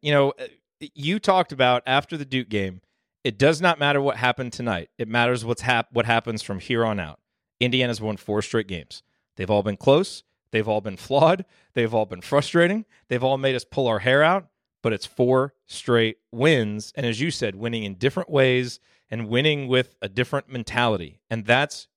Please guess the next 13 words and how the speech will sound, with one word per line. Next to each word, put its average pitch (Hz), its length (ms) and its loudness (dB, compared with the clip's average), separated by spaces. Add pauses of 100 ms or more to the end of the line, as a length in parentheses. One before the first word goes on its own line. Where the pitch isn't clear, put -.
(180)
good. 104 300 0
So 120 140 -4
I 143 120 2
get 135 260 0
the 151 60 -12
frustration. 143 760 -4
I 123 100 0
saw 147 300 0
it 143 60 0
all 143 180 4
on 135 120 -2
Twitter 143 320 -2
today. 127 380 0